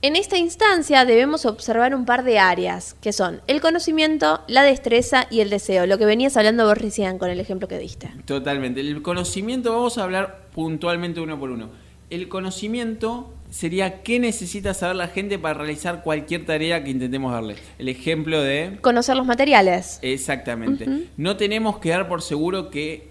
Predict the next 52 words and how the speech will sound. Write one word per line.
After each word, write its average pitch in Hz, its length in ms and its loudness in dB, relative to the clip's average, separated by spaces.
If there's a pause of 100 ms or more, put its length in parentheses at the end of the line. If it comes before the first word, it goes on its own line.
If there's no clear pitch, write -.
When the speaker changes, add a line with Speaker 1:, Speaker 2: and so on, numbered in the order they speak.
(140)
Speaker 2:
saben 175 460 -4
todo 190 200 0
lo 165 80 4
que 139 100 0
nosotros 135 340 -4
sabemos, 147 320 0
porque 113 160 -8
capaz 147 280 -4
yo 151 80 -8
sé 165 160 -4
construir 139 300 -4
una 139 100 -2
casa. 143 440 -8
Speaker 1:
Exacto. 220 420 2
A 208 100 2
mí 254 140 0
con 262 200 2
el 233 80 4
ejemplo 262 280 2
que 254 80 4
vos 247 160 8
brindaste, 277 680 4
me, 202 320 -2
me 220 180 0
venís 240 280 -2
y - 40 -6
me 220 80 0
decís, 220 220 -2
"Construí 233 440 0
una 277 200 0
casa", 294 340 4
y 254 60 4
bárbaro, 196 420 4
construyo 254 540 -4
yo 262 160 0
la 254 160 2
casa 262 420 0
según 220 240 -2
la 214 80 0
perspectiva 214 460 -4
mía. 254 320 -2 (400)
Pero 202 180 -4
por 202 140 0
ahí 220 120 2
vos 262 140 6
querías 233 280 0
otra, 214 420 4
otra 214 220 4
casa. 247 600 4
Speaker 2:
Totalmente. 135 800 -2 (240)
Para 143 240 2
eso, 190 560 -4